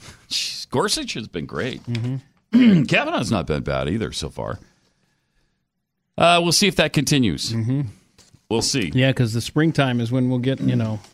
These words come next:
Speaker 2: the first wave of, uh, you know, that's when all the cases come out, you know, May,
Speaker 1: Yep.
Speaker 2: June.
Speaker 1: Yep.
Speaker 2: And, uh, we shall see.
Speaker 1: Meanwhile,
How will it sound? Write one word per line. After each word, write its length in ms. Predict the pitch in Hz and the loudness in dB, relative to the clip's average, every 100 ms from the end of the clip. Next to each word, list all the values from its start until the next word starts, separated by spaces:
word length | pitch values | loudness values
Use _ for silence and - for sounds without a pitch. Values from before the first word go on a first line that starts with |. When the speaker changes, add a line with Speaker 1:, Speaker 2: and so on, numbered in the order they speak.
| _ | _
Speaker 2:
the 120 | 117 113 | -8 -8
first 680 | - 143 143 - - - - | -2 0 0 -2 -10 -14 -16
wave 540 | - 127 139 143 127 120 | -6 -2 0 0 0 -2
of, 320 | 120 113 - | -4 -4 -4
uh, 240 | 123 117 110 _ _ _ _ _ _ _ | -4 -4 -8 _ _ _ _ _ _ _
you 80 | 123 | -2
know, 120 | 113 | 0
that's 200 | 113 - | -2 -2
when 120 | 131 | 0
all 320 | 135 143 143 | 2 2 0
the 80 | 143 | -2
cases 320 | 135 147 135 | -2 -4 -4
come 220 | 120 139 143 | -4 -2 0
out, 260 | 147 123 _ 131 | -2 -4 _ -10
you 100 | 120 | -8
know, 80 | 123 | -4
May, 180 | 120 | 0
Speaker 1:
Yep. 160 | 113 113 | 2 2
Speaker 2:
June. 400 | 139 143 135 123 - _ _ - | 0 -2 -2 -4 -8 _ _ -2
Speaker 1:
Yep. 280 | 101 107 113 | -2 -2 -8
Speaker 2:
And, 320 | 113 117 117 | -6 -6 -4
uh, 300 | 120 117 117 - _ _ _ _ _ - - - - - - | -4 -4 -6 -10 _ _ _ _ _ -20 -20 -20 -20 -8 2
we 140 | 196 | 4
shall 220 | - 233 | 6 4
see. 400 | - 254 240 190 - - - _ - - - _ _ | 2 2 4 2 -2 -12 -18 _ -18 -18 -20 _ _
Speaker 1:
Meanwhile, 580 | - 175 220 151 151 214 | 4 6 6 6 4 0